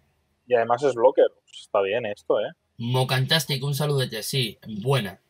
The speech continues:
Speaker 2: buena. A, a mí antes me parecía muy buena cuando se jugaba. Yo la jugué y, y me pare-, no va con mi rollo de juego,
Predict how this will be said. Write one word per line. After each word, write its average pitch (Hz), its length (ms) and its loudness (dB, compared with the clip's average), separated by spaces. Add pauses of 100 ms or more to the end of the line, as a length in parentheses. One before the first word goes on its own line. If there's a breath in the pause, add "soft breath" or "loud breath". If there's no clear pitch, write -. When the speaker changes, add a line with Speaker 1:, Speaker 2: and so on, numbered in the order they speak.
(220)
Speaker 2:
buena. 113 380 -6 (320)
A, - 260 -16
a 117 120 -4
mí 131 180 4
antes 175 280 2
me 156 120 0
parecía 131 340 0
muy 117 180 -4
buena 101 380 -6
cuando 104 540 -6
se - 180 -10
jugaba. 107 440 -6 (1300)
Yo 107 220 -4
la 117 100 0
jugué 120 300 -2
y, 107 460 -2
y 101 40 -6
me 98 140 -8
pare-, 107 260 -8
no 131 260 0
va 139 180 0
con 127 120 -6
mi 120 140 -4
rollo 123 260 -2
de 113 80 -6
juego, 123 440 -8